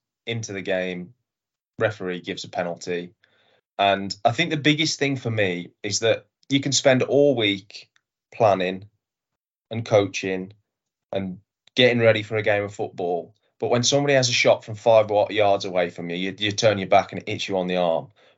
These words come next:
Wh-, what, what, what are you supposed to, what, what can you do to, to avoid it? And I don't get how that can be given a penalty. If there's nothing you can do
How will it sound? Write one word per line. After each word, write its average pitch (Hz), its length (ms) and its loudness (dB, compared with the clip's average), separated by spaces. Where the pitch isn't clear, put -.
Wh-, - 180 -10
what, 98 400 4
what, 95 300 -2
what 98 180 6
are - 40 0
you 95 100 0
supposed 92 420 -2
to, 90 140 -8
what, 92 280 2
what 110 220 4
can 117 100 -6
you 104 120 -2
do 98 240 0
to, - 220 -8
to 104 120 -4
avoid 95 320 -2
it? 104 140 2
And 104 100 2
I 104 60 6
don't 113 200 4
get 101 140 2
how 107 220 2
that 98 160 0
can 104 100 -10
be 98 80 -8
given 95 220 -8
a 90 40 -8
penalty. 90 420 -8
If 117 120 -8
there's 120 180 4
nothing 147 320 2
you 139 140 0
can 127 180 -2
do 87 340 0